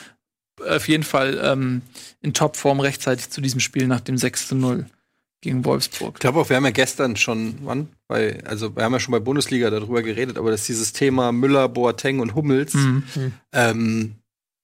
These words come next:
Speaker 2: dass das auf jeden Fall noch mal für Feuer gesorgt hat bei diesen Spielern, glaub ich.
Speaker 1: Ja.
Speaker 2: Ähm, vielleicht genau das Feuer, was man in den letzten Jahren bei ihnen
Speaker 3: Mhm.
Speaker 2: vermisst hat, äh, oder so.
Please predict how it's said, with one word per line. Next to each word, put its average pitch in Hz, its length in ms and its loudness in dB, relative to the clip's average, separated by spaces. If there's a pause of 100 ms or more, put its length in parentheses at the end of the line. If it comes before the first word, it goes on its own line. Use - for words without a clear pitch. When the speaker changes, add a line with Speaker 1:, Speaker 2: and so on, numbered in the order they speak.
(280)
Speaker 2:
dass 117 160 0
das 131 180 0
auf 127 120 -2
jeden 139 160 2
Fall 135 200 2
noch 127 200 0
mal 127 480 2
für 131 120 -4
Feuer 196 300 4
gesorgt 110 400 -2
hat 104 160 -4
bei 117 140 2
diesen 113 240 -2
Spielern, 117 420 0
glaub 104 240 -2
ich. - 140 -8 (240)
Speaker 1:
Ja. 127 180 0
Speaker 2:
Ähm, 113 80 -2
vielleicht 131 260 0
genau 139 240 4
das 143 220 2
Feuer, 151 300 4
was 139 160 0
man 135 100 2
in 127 60 0
den 127 40 2
letzten 131 360 0
Jahren 139 260 4 (140)
bei 123 100 0
ihnen 127 160 0
Speaker 3:
Mhm. 123 60 -2
Speaker 2:
vermisst 127 400 0
hat, - 300 0
äh, 120 180 0
oder 107 520 -2
so. 120 300 0